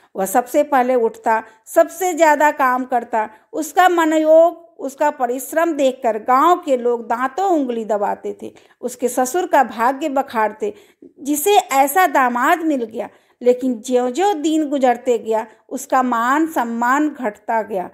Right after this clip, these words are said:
पहले देवता था, फिर घर का आदमी, अंत में घर का दास हो गया।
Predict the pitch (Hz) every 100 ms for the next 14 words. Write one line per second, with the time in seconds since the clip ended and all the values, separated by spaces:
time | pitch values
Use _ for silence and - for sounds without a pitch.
0 | _ _ - 262 302 330 262 262 269 339
1 | 349 349 302 - _ _ 262 226 208 302
2 | 330 349 330 320 302 302 294 294 _ _
3 | - 285 294 269 262 214 247 262 240 214
4 | 208 208 233 - 202 - -